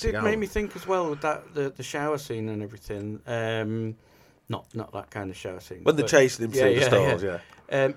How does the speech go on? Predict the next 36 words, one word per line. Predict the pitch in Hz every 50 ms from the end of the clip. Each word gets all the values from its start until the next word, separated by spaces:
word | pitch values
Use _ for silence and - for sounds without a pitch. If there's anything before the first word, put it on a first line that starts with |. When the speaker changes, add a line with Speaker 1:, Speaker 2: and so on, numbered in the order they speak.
| - -
Speaker 1:
it, | 175 196 208 196
it | 180 -
did | 262 247 247
make | 220 214 208 196
me | 180
think | 151 - - 214 185 151
about | 131 139 143 165 170 165 147 - - - - - _ _
that, | - 127 123 - -
that | - 120 113 -
era | 117 107 104 104 98 98 98
of | 101 101
films | - - 110 104 107 107
and, | 127 120 120 131
and | 131 127
how | 120 - 139 135 131 127 123 120 -
a, | 131 123 120 117 117 113 113 - - - - - _ _ _ _ _ _ _ _ - - - - - _ _ _ _ _
I | - -
don't | - 78 78
know |
if | 78 -
he | - 85
was | 80 - -
middle-aged, | 92 87 90 87 85 82 82 82 82 - - -
but | 104 87
he's | 87 -
got | - - 87 90
that | 82 82
middle-aged | 98 98 101 98 95 90 92 90 -
sort | - - -
of | 95 92 92 - _ _ - - 107
era | 98 101 98 87 85 87
about | 92 - 101 95 98 104 -
him. | 92 90 110 131
It's | 131 - - - -
certainly | - - 170 143 135 131 -
unfit | 151 143 139 131 123 - - - 135 123 120 - - - -